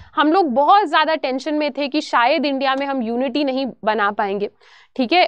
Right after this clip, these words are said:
और साथ ही साथ इंडिया की सोशल और इकोनॉमिक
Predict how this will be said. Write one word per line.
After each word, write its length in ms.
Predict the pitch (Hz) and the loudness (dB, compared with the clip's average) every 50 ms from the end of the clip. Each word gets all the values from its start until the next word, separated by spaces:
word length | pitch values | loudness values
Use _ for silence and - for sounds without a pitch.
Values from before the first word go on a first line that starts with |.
| - | 4
और 260 | - 254 285 320 - - | 4 4 4 4 2 0
साथ 320 | - - 320 269 277 277 - | -2 0 2 2 2 2 0
ही 80 | 320 | -2
साथ 240 | 330 - 330 311 320 320 - - | 0 2 2 2 2 0 -4 -6
इंडिया 300 | 240 254 262 277 294 294 | -4 -2 0 2 0 2
की 160 | 294 330 330 | 2 0 0
सोशल 520 | 330 - 285 254 277 262 - - 330 330 302 | 0 0 -2 -4 -4 -4 -4 -2 -2 -2 0
और 180 | - 269 285 | 0 0 -2
इकोनॉमिक 520 | 262 247 - 277 269 262 285 294 339 277 | -2 -2 -2 -2 -2 0 0 0 -2 -4